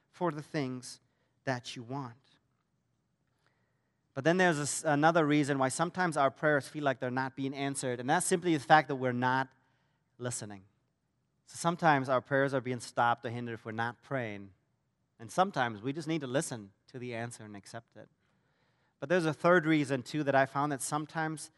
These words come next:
our prayers are not, uh, being heard, or actually this one stops our prayers altogether, and that is unrepented sin in our life. And I'm not talking about sin here that, you know, all of us sin every day. Um, that doesn't stop our prayers. But if we purposely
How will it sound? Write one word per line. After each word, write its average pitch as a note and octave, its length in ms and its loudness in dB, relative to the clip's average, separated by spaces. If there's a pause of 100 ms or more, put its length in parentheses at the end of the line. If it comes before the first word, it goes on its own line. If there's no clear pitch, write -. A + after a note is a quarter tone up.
(240)
our A#2+ 120 -6
prayers C#3+ 480 0
are A#2 100 -8
not, A#2 320 -2 (640)
uh, G#2+ 260 -6
being B2 240 -4
heard, B2 300 2
or A#2+ 80 2
actually B2+ 300 0
this B2 240 -6
one A2 160 -8
stops A#2 480 -4
our A2 120 -6
prayers A#2 420 -8
altogether, A2 640 -6 (320)
and C3+ 140 -4
that G3 120 8
is E3+ 220 2
unrepented C#3+ 680 -2
sin B2 260 -8
in A2 80 -10
our G#2 140 -8
life. G2 340 -10 (640)
And E3 120 4
I'm G#3+ 120 6
not G3+ 200 8
talking E3+ 320 6
about C#3 300 6
sin E3+ 300 0
here D#3 320 2
that, C3 280 6 (220)
you D3+ 80 -2
know, C#3+ 140 2
all D#3+ 200 10
of E3 80 6
us D#3 140 8
sin F3 260 2
every D#3 300 4
day. C#3 480 6
Um, B2+ 220 -2
that E3 160 0
doesn't E3+ 260 -2
stop D3 300 4
our C#3 80 6
prayers. D3 260 4
But C#3+ 140 4
if D3 160 -2
we G#3+ 120 -6
purposely E3+ 720 -4